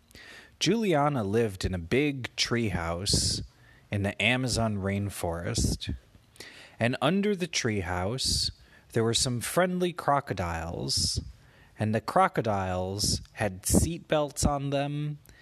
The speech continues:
and the friendly crocodiles didn't have any crocodile teeth.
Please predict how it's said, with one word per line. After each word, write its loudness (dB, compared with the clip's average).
and 2
the 2
friendly 0
crocodiles 0
didn't -2
have 0
any 0
crocodile 0
teeth. -8